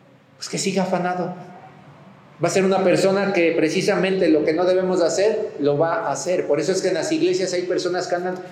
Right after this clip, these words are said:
ansiosas, andan preocupadas, andan mal. ¿Por qué? Porque está bien, están poniendo la parte de Dios en sus vidas.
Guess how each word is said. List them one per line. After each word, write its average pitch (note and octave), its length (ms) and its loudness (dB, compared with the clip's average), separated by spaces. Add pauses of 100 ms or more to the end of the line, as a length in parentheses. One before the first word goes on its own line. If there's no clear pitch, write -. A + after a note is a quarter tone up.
(120)
ansiosas, E3+ 520 0
andan F3+ 220 -2
preocupadas, F3+ 580 0
andan F3+ 220 -2
mal. F#3 220 -2 (160)
¿Por D#3 180 0
qué? G#3 520 0 (840)
Porque D3 220 0
está F#3 180 2
bien, G#3+ 300 2
están F3+ 240 0
poniendo G3 380 2
la F#3+ 180 2
parte F#3+ 260 2
de F#3+ 140 4
Dios F#3 240 2
en F#3 140 0
sus E3 180 0
vidas. F3+ 480 0